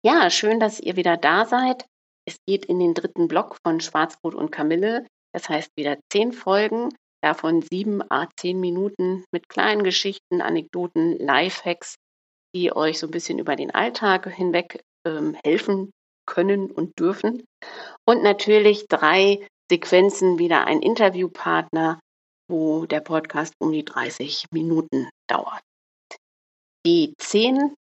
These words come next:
Podcasts jetzt stehen unter dem Motto Umgang mit Blockaden, ähm, und was so alles dazugehört. Ähm, das Ganze hat den Hintergrund, dass eine Kollegin und ich ein Seminar, nämlich Hemmungslos, Umgang mit Blockaden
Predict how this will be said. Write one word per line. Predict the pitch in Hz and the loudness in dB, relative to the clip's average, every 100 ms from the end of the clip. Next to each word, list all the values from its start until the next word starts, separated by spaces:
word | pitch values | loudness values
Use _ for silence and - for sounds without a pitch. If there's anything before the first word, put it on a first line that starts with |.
| _ - | _ 0
Podcasts | 220 220 277 - - _ | 0 0 -2 -2 -4 _
jetzt | 220 220 226 | 0 0 0
stehen | - 196 214 208 | -2 2 2 2
unter | 185 196 175 175 | -2 0 -2 0
dem | 165 170 | 0 0
Motto | 160 160 165 180 170 165 - - - - _ 175 | 0 -2 -2 -2 2 0 -2 -20 -20 -20 _ 0
Umgang | 190 175 160 | 2 2 2
mit | 170 - | -2 0
Blockaden, | 156 143 - 139 160 240 247 277 311 - _ _ - | -2 -2 -2 0 0 0 -2 -4 -6 -12 _ _ -2
ähm, | 170 165 170 165 | 2 2 2 0
und | - 165 156 | 0 -2 -2
was | 160 | -4
so | 170 | -4
alles | - 156 160 | -4 -6 -6
dazugehört. | 135 131 208 233 233 226 220 226 - - - - _ _ _ | -8 -6 -8 -4 -2 2 0 0 -8 -20 -20 -20 _ _ _
Ähm, | 175 175 175 175 170 175 175 175 | 4 4 4 4 2 2 2 2
das | 170 - | -2 0
Ganze | 175 180 170 | 0 0 -2
hat | 175 | -2
den | 165 160 | -2 0
Hintergrund, | 175 220 214 196 175 190 190 - 175 | 0 4 2 2 4 4 4 2 -2
dass | 165 - | -2 -4
eine | - 160 | -2 -2
Kollegin | 165 165 165 156 143 | -2 0 2 2 0
und | 104 | -2
ich | 277 - - | -4 -4 -6
ein | 165 165 | -4 -2
Seminar, | 160 156 147 147 165 240 262 | 0 0 0 2 2 0 -2
nämlich | 196 160 165 - | -4 -6 -8 -6
Hemmungslos, | 151 175 220 - 233 247 269 - _ | 0 2 0 -4 -4 -2 -4 -8 _
Umgang | 180 190 196 185 | 2 4 4 4
mit | 170 - | -2 -2
Blockaden | 139 - 143 139 170 208 | -2 -2 0 2 2 -2